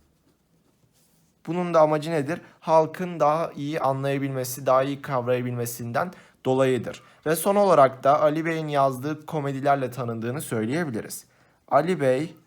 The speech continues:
yazdığı komedilerle tanınmaktadır. Yazdığı komedilerle tanınmakta şeklinde son ifademizi de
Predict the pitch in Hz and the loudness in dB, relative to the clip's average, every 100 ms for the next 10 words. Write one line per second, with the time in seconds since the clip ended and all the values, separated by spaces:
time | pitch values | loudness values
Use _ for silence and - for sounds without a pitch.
0 | _ _ _ _ - 123 135 139 135 135 | _ _ _ _ -12 2 6 6 4 -2
1 | 143 127 156 - 151 131 127 139 131 120 | -2 0 -2 -6 -6 -6 -4 -2 0 0
2 | 143 170 160 127 127 127 127 117 87 - | 0 -4 -4 -4 -2 -4 -2 -6 -6 -14
3 | _ _ _ _ 208 120 120 117 107 107 | _ _ _ _ -2 2 2 0 -4 -2
4 | 113 143 143 - 131 113 117 117 113 104 | -2 -4 -8 -12 -8 -6 -6 -6 -4 0
5 | 104 98 92 101 - 151 160 - _ _ | 0 0 -2 -4 -2 -2 -4 -14 _ _
6 | - 156 143 135 135 131 127 - 127 127 | -6 0 0 0 0 0 0 -4 -6 -4
7 | 107 - 101 104 147 170 - _ _ _ | -6 -6 -8 -4 -2 -2 -6 _ _ _
8 | _ _ _ _ _ _ _ _ - 165 | _ _ _ _ _ _ _ _ -8 -2
9 | 156 139 139 120 117 117 117 120 143 190 | -2 0 4 4 4 -2 -6 -4 -2 -2